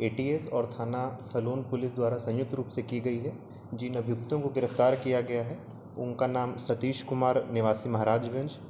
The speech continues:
धीरज निवासी प्रयागराज, नीरज निवासी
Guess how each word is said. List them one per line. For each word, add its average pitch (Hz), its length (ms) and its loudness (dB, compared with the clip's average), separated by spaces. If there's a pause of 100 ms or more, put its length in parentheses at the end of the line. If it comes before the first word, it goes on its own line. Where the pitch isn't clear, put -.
धीरज 120 500 2 (120)
निवासी 110 440 0
प्रयागराज, 117 600 4 (440)
नीरज 123 460 4
निवासी 120 680 0